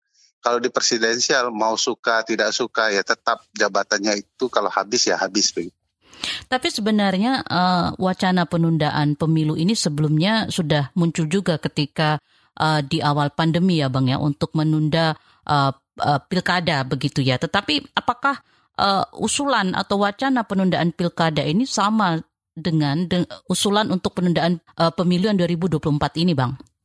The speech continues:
Speaker 1: Ya, ini meskipun di rezim yang sama ya, pilkada, pileg itu adalah rezim pemilu,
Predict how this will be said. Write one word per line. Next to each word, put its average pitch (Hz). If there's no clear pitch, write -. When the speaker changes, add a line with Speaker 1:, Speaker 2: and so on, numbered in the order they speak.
Speaker 1:
Ya, 113
ini 135
meskipun 120
di 110
rezim 104
yang 98
sama 101
ya, 98
pilkada, 92
pileg 92
itu -
adalah 90
rezim 90
pemilu, 92